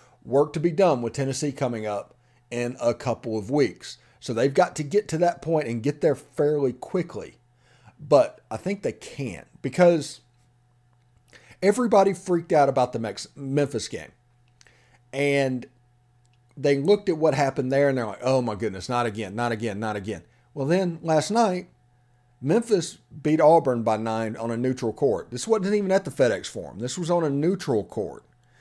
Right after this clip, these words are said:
So maybe Memphis is a little bit better than we give them credit for. They do have a bunch of twenty-six-year-old guys, twenty-five-year-old guys,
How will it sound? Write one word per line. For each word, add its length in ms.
So 180
maybe 320
Memphis 420
is 100
a 60
little 240
bit 320
better 400
than 240
we 180
give 280
them 140
credit 380
for. 300
They 140
do 160
have 160
a 60
bunch 240
of 60
twenty-six-year-old 880
guys, 300
twenty-five-year-old 800
guys, 240